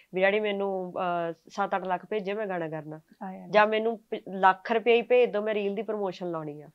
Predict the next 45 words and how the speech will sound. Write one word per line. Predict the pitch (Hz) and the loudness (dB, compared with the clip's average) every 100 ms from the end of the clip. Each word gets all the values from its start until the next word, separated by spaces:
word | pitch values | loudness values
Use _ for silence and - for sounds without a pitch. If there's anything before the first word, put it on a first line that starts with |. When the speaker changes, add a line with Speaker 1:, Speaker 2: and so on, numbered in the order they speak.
| _ | _
Speaker 2:
ਹੂੰ। | 202 185 180 _ _ _ _ _ _ _ _ _ 208 | -12 -12 -16 _ _ _ _ _ _ _ _ _ 0
ਰਾਈਟ। | 214 190 180 - - - | 2 0 -4 -16 -18 0
ਇੱਕ | 294 | 0
ਤੁਹਾਡਾ | - 330 320 | 6 8 8
ਗਾਣਾ | 240 214 208 | 6 6 6
ਹੈ, | 233 | 4
ਤੁਸੀਂ | 233 240 262 | 2 2 2
ਐਗਰੀਮੈਂਟ | 214 226 226 226 | 2 0 0 -4
ਕਰਨ | - 226 220 | 0 0 2
ਲੱਗੇ | 220 208 | -2 -2
ਧਿਆਨ | 254 294 254 202 | -2 0 0 0
ਨਹੀਂ | 190 | -4
ਦਿੱਤਾ | 180 170 196 240 | -6 -2 2 2
ਕਿ | 240 _ - | 0 _ -4
ਤੁਹਾਨੂੰ | 240 240 202 220 | 0 2 2 2
ਵੀ | 262 | 4
ਇਨਕਮ | 240 214 226 214 | 4 4 2 2
ਇਕੁਅਲੀ | 202 - 202 202 | 0 0 0 2
ਆਵੇ, | 196 170 185 | 2 4 2
ਹੈ | 202 | 2
ਨਾ? | 233 - - - 277 202 | -2 -4 -18 -16 -12 -6
ਜਿਹੜਾ | 190 247 254 269 262 _ 208 | 6 8 10 8 4 _ -8
ਵੀਹ | 202 214 226 | -4 -2 2
ਕੁ | 254 | 4
ਲੱਖ | 247 233 - | 6 4 2
ਹੋਇਆ | 208 202 | 2 2
ਸੀਗਾ | 202 208 208 | 2 0 2
ਤੇ | 208 220 | 2 0
ਹੁਣ | 208 202 | 0 -2
ਉਹ | 202 | 0
ਬੱਤੀ | 202 190 214 | 2 2 0
ਤੇਤੀ | 208 202 214 208 | 0 0 2 0
ਹੋ | 190 | 4
ਗਿਆ, | 202 202 | 4 4
ਰੀਲਸ | 202 208 - | 2 0 4
ਤੇ | 226 | 2
ਬਹੁਤ | 180 180 185 | 6 4 4
ਟ੍ਰੈਂਡ | 180 170 | 2 0
ਕਰ | 165 180 | 0 2
ਰਿਹਾ। | 190 | 4
ਕਿਹੜਾ | 226 220 | 6 6
Speaker 1:
ਬਿਲਕੁਲ। | 214 | 4
Speaker 2:
ਗਾਣਾ | 190 | 0
ਹੈ | |
ਉਹ? | 185 | -4